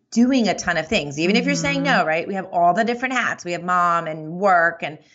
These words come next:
Speaker 1: community and friends and daughter and wife, you know, and all the things. And so even when you can say no, there's still so much on our plates. And, you know, I would imagine, again, anyone listening to this is in a place of growth. You're, like, always wanna have continuous growth. And so we are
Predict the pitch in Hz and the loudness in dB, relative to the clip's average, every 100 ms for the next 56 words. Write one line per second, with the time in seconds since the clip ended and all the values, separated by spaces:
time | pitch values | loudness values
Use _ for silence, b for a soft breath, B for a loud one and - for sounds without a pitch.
0 | b - 240 214 196 185 175 175 185 208 | b -10 -4 -2 0 0 0 -2 -2 -2
1 | 185 180 175 185 185 190 180 180 185 196 | 0 -2 -6 -4 2 2 4 2 0 0
2 | 202 196 214 208 196 180 180 208 226 240 | 0 0 -4 -6 -6 -6 -4 -4 -4 -4
3 | 190 165 165 190 202 220 208 202 B B | -4 -6 -10 -10 -8 -2 -2 -2 B B
4 | B - 262 302 339 330 320 330 285 277 | B -2 2 4 4 4 4 4 2 0
5 | 262 262 254 240 240 269 208 202 202 196 | -2 -4 -2 0 2 2 2 0 -2 -6
6 | - 220 214 - 202 180 208 208 180 175 | -8 -8 -8 -10 -8 -2 2 2 2 0
7 | 175 175 - 156 151 143 - 247 254 135 | 0 -2 -6 -4 -2 -6 -4 0 2 2
8 | - - B B B B - 202 190 185 | -4 -12 B B B B 0 2 2 2
9 | 185 180 180 - - 233 175 175 170 180 | 0 -4 -8 -12 -10 -2 4 4 4 -2
10 | 180 180 170 170 160 160 165 156 160 160 | -4 -2 -2 -2 -6 -4 -2 -4 -8 -8
11 | 196 196 202 - 165 165 151 - 160 - | -10 -8 -8 -6 -8 -6 -8 -8 -8 -2
12 | 156 170 143 151 156 220 190 151 147 170 | -2 -2 0 4 4 4 2 0 0 0
13 | 170 - 156 156 160 147 170 165 160 - | 0 -2 -6 -6 -6 -6 -6 -4 -6 0
14 | 151 156 156 143 - 143 143 143 180 - | 2 2 -2 -6 0 2 2 0 -2 0
15 | 165 160 151 151 - | 2 4 4 2 -2